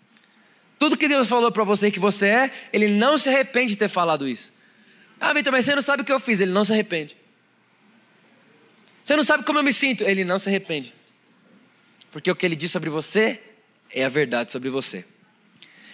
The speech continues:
Irmãos, esse texto diz então que enquanto o herdeiro é menino, ele nada se difere de um escravo mesmo,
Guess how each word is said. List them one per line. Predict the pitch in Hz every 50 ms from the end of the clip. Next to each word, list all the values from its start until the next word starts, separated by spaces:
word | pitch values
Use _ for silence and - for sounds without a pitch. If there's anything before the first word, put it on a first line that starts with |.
| - - -
Irmãos, | - 233 240 226 202
esse | 208 - 233
texto | - 240 240 233 214
diz | 185 190 226 226 214
então | 214 180 214 214 220 214
que | - 208 208 202 196 190 185 - - _ _ _ _ _ - - _ _ _ -
enquanto | 151 151 - 214 226 220 - 214
o | 202
herdeiro | 190 180 202 196
é | 202
menino, | 190 190 190 202 226 233 226 226 220 202
ele | 185 190 190 185 180
nada | 170 170 185 196 202 202 185 190
se | - 190
difere | 165 165 170 - - 185 196 180 156
de | 156 175
um |
escravo | 170 - - - 190 190 190 196 196 190 180
mesmo, | 165 160 175 185 175 160 180 180